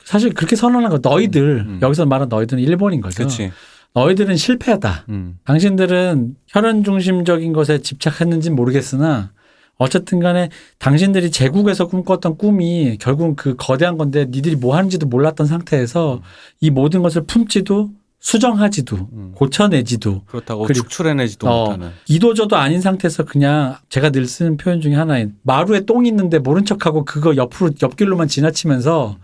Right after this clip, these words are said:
Speaker 1: 그 자리가 썩어 들어가는 줄 몰랐다라는 얘기를 하는 거에 가까운 거거든요.
Speaker 2: 음.
Speaker 1: 너희들은
Speaker 2: 냄-, 냄새가,
Speaker 1: 실패했다.
Speaker 2: 냄새가 분명히 나는데 안 난다고
Speaker 1: 어.
Speaker 2: 믿으면서 살고 있는
Speaker 1: 그러면서
Speaker 2: 거죠.
Speaker 1: 계속 그 지-,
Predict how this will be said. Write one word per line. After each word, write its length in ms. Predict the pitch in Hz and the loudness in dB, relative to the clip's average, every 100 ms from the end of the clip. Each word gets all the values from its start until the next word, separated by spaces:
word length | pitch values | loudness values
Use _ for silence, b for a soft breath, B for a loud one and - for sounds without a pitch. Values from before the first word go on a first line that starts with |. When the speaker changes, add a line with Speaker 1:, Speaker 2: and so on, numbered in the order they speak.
| b | b
Speaker 1:
그 120 | - 165 | -2 2
자리가 260 | 208 196 | 2 2
썩어 300 | 185 220 226 | 2 2 2
들어가는 320 | 214 202 190 | 2 2 2
줄 100 | 170 | 0
몰랐다라는 640 | 131 131 170 185 160 151 139 | 2 2 2 0 0 2 2
얘기를 540 | 113 120 123 117 107 | 0 0 0 -2 -2
하는 240 | 113 196 208 | -2 0 0
거에 80 | |
가까운 400 | 151 - - 156 | -2 -2 -2 0
거거든요. 400 | 139 98 90 110 | -2 -6 -6 -4
Speaker 2:
음. 200 | 113 95 - | -6 -8 -4
Speaker 1:
너희들은 380 | 127 156 175 165 | 0 2 2 0
Speaker 2:
냄-, 60 | |
냄새가, 220 | 143 - 156 | 0 0 2
Speaker 1:
실패했다. 260 | 139 - | 0 -2
Speaker 2:
냄새가 400 | 120 139 151 143 | -4 -2 -2 -2
분명히 400 | 131 - 120 127 | -6 -6 -6 -6
나는데 340 | 113 95 107 110 | -6 -8 -6 -6
안 200 | 90 107 | -6 -4
난다고 520 | 123 117 113 110 120 | -4 -4 -6 -4 -4
Speaker 1:
어. 120 | 98 | -2
Speaker 2:
믿으면서 600 | 90 113 143 135 117 104 95 | -2 -2 -2 -2 -4 -6 -8
살고 280 | 95 87 87 | -10 -14 -12
있는 100 | 85 | -4
Speaker 1:
그러면서 200 | 180 175 | -2 0
Speaker 2:
거죠. 80 | |
Speaker 1:
계속 260 | - 143 156 | 0 0 0
그 280 | 147 143 135 | 0 0 0
지-, 180 | 127 - | -6 -14